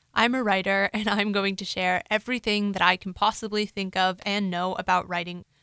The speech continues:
These are my opinions and what I've learned, basically through writing, through classes, through all the mix of things that I've done. Take me as seriously as you want, listen to this however you want, and interpret it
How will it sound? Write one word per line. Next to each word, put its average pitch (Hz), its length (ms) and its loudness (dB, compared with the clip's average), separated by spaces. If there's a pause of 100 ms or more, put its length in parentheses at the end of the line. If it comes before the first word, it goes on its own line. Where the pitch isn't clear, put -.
(220)
These 233 180 0
are 254 40 0
my 240 220 2
opinions 208 720 -6
and 190 120 -4
what 185 140 2
I've 190 260 0
learned, 180 440 -6 (460)
basically 190 560 -4
through 202 360 -2
writing, 185 500 -2
through 175 220 -10
classes, 185 1080 -2
through 247 200 0
all 240 160 6
the 214 80 -2
mix 202 320 -4
of 196 80 -8
things 185 320 -10
that - 80 -16
I've 170 160 -10
done. 180 320 -8 (420)
Take - 300 -2
me 269 200 0
as 214 200 0
seriously 202 720 -4
as - 240 -8
you 190 100 -8
want, 214 380 0
listen 220 420 0
to 220 160 -2
this 202 340 -2
however 220 480 0
you 185 220 -4
want, 180 300 -4
and 208 100 -2
interpret 240 500 -4
it 226 240 -2